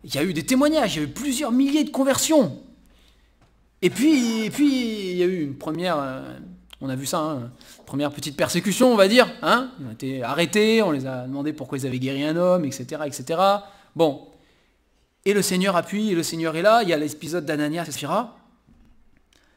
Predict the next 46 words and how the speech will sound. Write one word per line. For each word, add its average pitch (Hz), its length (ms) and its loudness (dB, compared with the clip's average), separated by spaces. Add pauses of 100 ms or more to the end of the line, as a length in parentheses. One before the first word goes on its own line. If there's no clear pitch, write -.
(540)
Et 156 100 0
là, 247 160 4
il 175 140 0
est 165 40 0
dit 233 160 0
que 151 420 0 (2000)
ils 185 60 -8
se 202 120 -6
tiennent 202 260 -2
donc 160 140 0
tous 220 180 -4
ensemble, 220 280 0
ce 208 120 -8
sont 175 120 -2
les 156 100 0
apôtres, 160 300 -2
au 131 40 -4
verset 135 240 -6
douze, 127 200 -4
hein. 226 120 -8 (440)
Euh, - 340 -10 (280)
et 143 40 -14
ça 156 140 -4
aussi, 143 180 -6
c'est - 120 -8
intéressant 135 400 -6
à 135 60 -4
noter, 185 280 -4
mais 151 180 -6 (340)
ce - 120 -8
sont 262 140 0
les 220 140 2
apôtres. 135 320 -4 (180)
Vous 180 260 -2
avez 285 140 4
les 247 140 4
apôtres 208 340 0
qui 226 100 -4
sont 160 140 -4
là, 143 260 0 (540)
et 156 100 -2
qui 214 120 0
prennent 302 340 2
leur 175 200 4
responsabilité 226 680 2
d'apôtres. 220 400 2